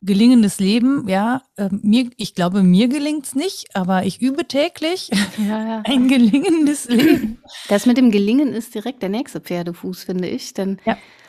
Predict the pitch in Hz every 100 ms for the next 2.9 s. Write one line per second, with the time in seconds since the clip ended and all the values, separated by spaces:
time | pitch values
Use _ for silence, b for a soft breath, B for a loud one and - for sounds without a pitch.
0 | B B B B B B _ - 202 196
1 | 240 233 247 240 - 220 262 302 220 220
2 | 214 170 - 190 - 185 220 226